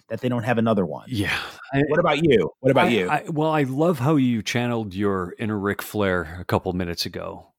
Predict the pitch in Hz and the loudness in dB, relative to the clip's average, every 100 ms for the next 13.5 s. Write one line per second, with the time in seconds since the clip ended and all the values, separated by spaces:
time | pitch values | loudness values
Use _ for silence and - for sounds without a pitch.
0 | _ - 101 95 - - - - 214 226 | _ -10 -8 -10 -14 -2 2 4 6 4
1 | - 226 - 208 220 190 208 202 202 190 | 6 6 6 4 4 6 6 6 6 4
2 | 185 190 226 220 226 233 196 156 330 285 | 0 -2 -6 -6 0 0 0 4 6 6
3 | 247 - - 196 196 196 185 165 147 131 | 2 -2 2 4 4 2 0 -4 -6 -10
4 | 107 _ _ _ - - 214 - 208 202 | -14 _ _ _ -10 -2 2 4 4 6
5 | 139 127 120 - 104 120 127 120 113 98 | 8 8 6 4 2 4 6 6 4 0
6 | - - 160 - - 95 113 113 - 110 | -4 -6 -8 -16 -14 -4 -2 0 2 2
7 | 104 - 98 95 92 87 - - _ - | 2 0 0 2 2 2 0 -2 _ 0
8 | 101 - - 107 98 98 92 92 92 - | 0 -2 4 6 8 6 4 2 0 -2
9 | 82 85 87 - - - - - - - | -4 -4 -6 -10 -18 -20 -20 -20 -20 -16
10 | - 143 156 160 151 - _ _ _ _ | -2 4 6 4 0 -8 _ _ _ _
11 | _ _ _ _ _ _ _ _ _ _ | _ _ _ _ _ _ _ _ _ _
12 | _ _ - 160 214 220 - 220 202 151 | _ _ 2 8 6 6 4 6 8 6
13 | 139 92 82 78 | 6 4 0 -8